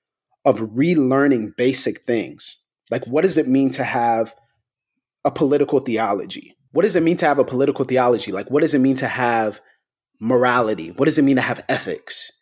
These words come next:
And I had to relearn that away from what white evangelicals had taught me. And it led me to this place of, I had always been a, an independent.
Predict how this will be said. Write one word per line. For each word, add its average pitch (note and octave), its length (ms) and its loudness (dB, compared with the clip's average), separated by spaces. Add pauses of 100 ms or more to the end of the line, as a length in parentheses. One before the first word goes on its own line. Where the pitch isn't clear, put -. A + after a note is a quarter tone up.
(420)
And D#3 120 0
I F3 40 0
had F#3+ 160 0
to C#3 80 2
relearn E3+ 720 0
that A#2+ 340 -2 (840)
away D3+ 460 0
from D#3 340 -2
what C3 300 0
white C3+ 280 0
evangelicals B2+ 720 0
had - 200 -4
taught - 400 0
me. C#3+ 300 -6
And D3+ 140 0
it B2 80 0
led D#3 280 0
me D#3 120 2
to D3+ 120 0
this C3 140 0
place - 360 -2
of, A2+ 280 0
I C#3+ 60 0
had D#3 100 2
always C#3 240 2
been B2+ 140 -2
a, A#2+ 200 -6
an B2 120 -4
independent. C#3 580 0